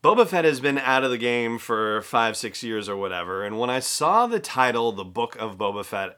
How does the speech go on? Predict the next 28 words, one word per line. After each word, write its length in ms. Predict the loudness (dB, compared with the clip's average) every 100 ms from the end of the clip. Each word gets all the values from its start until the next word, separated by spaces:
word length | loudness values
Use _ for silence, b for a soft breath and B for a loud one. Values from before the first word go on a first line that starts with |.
| _
the 160 | -12 -12
first 440 | -8 -2 -2 -2
thing 160 | -4 -4
that 100 | -4
occurred 360 | -2 0 0
to 40 | 0
me 180 | -2
is 160 | -2 0
that 260 | 0 0 -2
he 580 | -14 -12 -10 -10 -10 -6
likely 520 | -2 0 -2 -4 -2
has 260 | 0 0
some 200 | -2 -6
scores 760 | -8 -10 -4 -2 0 0 -2 -8 B B _
that 180 | -6 -6
he 300 | -6 -6 -6
wants 440 | -8 -8 -6 -8 -10
to 80 |
settle. 520 | -8 -2 -2 -4 -8 -8
And 440 | -4 -2 -2 -4 -8 -4
I 200 | -2 -2
would 180 | -4 -6
imagine 680 | -6 0 2 2 0 -6 B B B -10
that 320 | -6 -6 -6
top 480 | -12 -2 4 4 4
of 60 |
the 100 | -2
list 400 | 2 4 2 -2